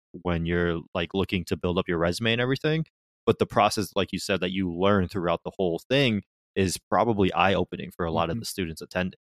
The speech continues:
Speaker 2: It is. And I think it's, you know, I think it's so powerful about all of it is it sort of goes back to what I just believe at my core. And it was funny, right? The, the number of people when I told, "Hey, I'm gonna make all my students write books," were like, "Oh, well, your students, they're gonna drop out. They don't wanna work very hard." Like,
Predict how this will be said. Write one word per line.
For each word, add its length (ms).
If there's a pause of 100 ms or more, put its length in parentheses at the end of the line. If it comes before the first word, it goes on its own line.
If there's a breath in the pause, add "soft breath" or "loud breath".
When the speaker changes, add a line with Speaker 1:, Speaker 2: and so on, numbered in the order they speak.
(320)
Speaker 2:
It 140
is. 280
And 160
I 60
think 180
it's, 240 (120)
you 80
know, 80
I 40
think 140
it's 80
so 160
powerful 420
about 160
all 160
of 120
it 100
is 160
it 160
sort 160
of 80
goes 220
back 240
to 100
what 140
I 80
just 240 (120)
believe 240
at 60
my 140
core. 320
And 180
it 80
was 140
funny, 240
right? 280
The, 220 (380)
the 80
number 260
of 80
people 240
when 120
I 80
told, 260
"Hey, 120
I'm 100
gonna 100
make 160
all 80
my 100
students 320
write 220
books," 260
were 60
like, 100
"Oh, 160
well, 140
your 80
students, 480
they're 140
gonna 180
drop 240
out. 240
They 60
don't 100
wanna 100
work 220
very 100
hard." 360
Like, 240